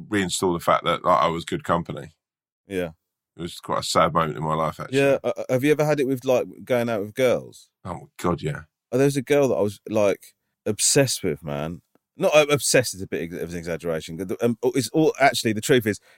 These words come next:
Speaker 2: it's not an exaggeration. What actually happened there is, I, I thought the girl might listen to this, and obsessed sounds terrifying. But anyway, the point is,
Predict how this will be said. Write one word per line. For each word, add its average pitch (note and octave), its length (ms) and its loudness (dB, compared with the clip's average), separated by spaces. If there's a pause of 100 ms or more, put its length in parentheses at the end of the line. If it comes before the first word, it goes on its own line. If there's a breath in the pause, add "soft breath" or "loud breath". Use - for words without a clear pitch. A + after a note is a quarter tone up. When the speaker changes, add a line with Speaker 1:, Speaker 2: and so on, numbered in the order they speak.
Speaker 2:
it's G#2+ 160 -4
not D3 140 6
an A2+ 80 0
exaggeration. F2 680 -2
What A#2+ 160 4
actually G2+ 240 0
happened G2 320 -2
there D2+ 200 -2
is, D#2 160 -6 (460 soft breath)
I, G2+ 160 4 (100)
I G#2 180 4
thought G#2 280 0
the F2 80 -4
girl F#2 220 2
might E2 180 0
listen E2+ 260 -2
to D#2+ 100 -12
this, C#2 240 -6
and F2 140 -6
obsessed E2+ 440 -2
sounds D#2 240 -4
terrifying. D2 520 -6
But C2+ 100 -2
anyway, F#2+ 320 4
the F2+ 100 -6
point D3+ 320 4
is, D2+ 320 -2